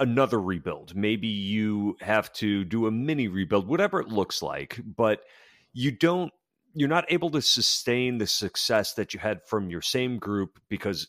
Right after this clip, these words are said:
eventually you just age out of it. A lot of times general managers, and you,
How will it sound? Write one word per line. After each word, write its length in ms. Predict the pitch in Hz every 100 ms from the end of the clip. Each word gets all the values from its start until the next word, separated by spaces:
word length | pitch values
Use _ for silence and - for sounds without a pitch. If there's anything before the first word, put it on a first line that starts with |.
| -
eventually 420 | 90 110 - 104
you 140 | 92 90
just 300 | 107 - -
age 240 | 90 78 -
out 200 | 80 76
of 140 | 73 -
it. 60 | _ _ _ _ _ _ _ _ _ _ _ _ _ _ _ _ _ _ _ -
A 60 | 135
lot 300 | 127 160 277
of 100 | 302
times 480 | - 196 175 123 -
general 320 | 123 139 151
managers, 480 | 123 110 98 101 98
and 140 | 101
you, 120 | 104